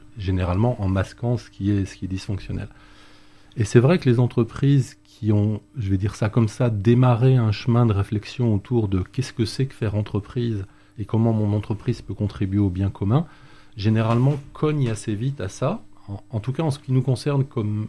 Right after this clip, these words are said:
comme le point d'entrée, c'est la personne et son intime, donc la question de la conscience.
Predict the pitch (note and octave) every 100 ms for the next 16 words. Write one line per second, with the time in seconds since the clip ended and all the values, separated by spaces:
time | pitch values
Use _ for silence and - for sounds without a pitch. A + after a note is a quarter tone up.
0 | - A2+ A2 A2+ A#2+ B2+ B2 G#2 - B2+
1 | - F#2 F#2 G#2 - B2 A2 F#2 - G2+
2 | G#2 - B2+ A2+ G#2 - _ _ G#2+ A#2+
3 | C#3+ A2 G2 G#2 - G2+ F#2+ G2 G2 -
4 | C#3+ E3+ -